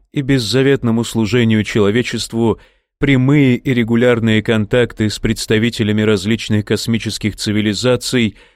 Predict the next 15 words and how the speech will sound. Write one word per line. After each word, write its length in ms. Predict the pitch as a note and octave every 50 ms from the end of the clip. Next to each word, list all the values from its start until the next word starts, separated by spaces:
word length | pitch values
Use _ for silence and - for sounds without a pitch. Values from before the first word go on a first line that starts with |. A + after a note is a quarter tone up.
| _ _ _
курирующих, 920 | - - C#3+ C3 A#2+ A#2+ A2+ A#2 A#2 A2+ A2 - - - A2+ G2+ - - _ _ _ _ -
оберегающих 1040 | - A#2 A#2+ B2 B2 A#2 G2+ A2 A#2 A#2+ A#2+ A2+ A2 G#2+ G#2 - - A2+ A2+ G#2+ - - -
и 100 | - C#3+
подготавливающих 1160 | - - A#2+ G#2+ A#2 A#2 A2 - B2 A#2 G#2+ G#2+ G#2+ G#2+ G#2+ A2 G#2+ G2 - - G#2+ G2 - A#2
нас 260 | A2+ A2+ A2 F#2+ E2+
к 80 | -
более 380 | G#2 G2+ A#2 A#2+ A#2+ G#2+ A2 A2
высокому 580 | G#2 A2+ G#2+ - - C3 A2+ - A#2+ A2 A2 G#2
предназначению — 1120 | - G#2+ G#2 F#2+ G#2+ G#2+ G2 G2 G#2 G2 - - - B2+ C3 C3+ C#3 C#3 C#3 C#3 C3+ C3 _ _ _ _ _ _ _ _ _ -
вещь 480 | C3+ C3 - C3+ D3 C#3 - - - -
обычная, 920 | - C#3 C3 G#2+ F2+ F#2 B2 D3+ - - - C3+ C#3 C#3 C#3+ C#3+ C3+ B2 - _ _ _ _ _
реальная 880 | - F2 F#2 F#2 F2+ F#2 A#2 C3+ C#3+ C#3 C3+ C3+ C3+ C#3 C#3 C#3 C3+ B2+ _ _ _ _ _ _ -
и 120 | C#3+ C#3+
даже 500 | C3+ C3 C#3+ C#3 A2+ A2 B2+ B2+ B2+ B2
повседневная. 1120 | - - C#3 B2 - - B2+ A#2 G#2+ A#2+ C3 B2+ A#2 F#2+ D2+ D#2 D#2 C#2+ C2+ C2 C2 -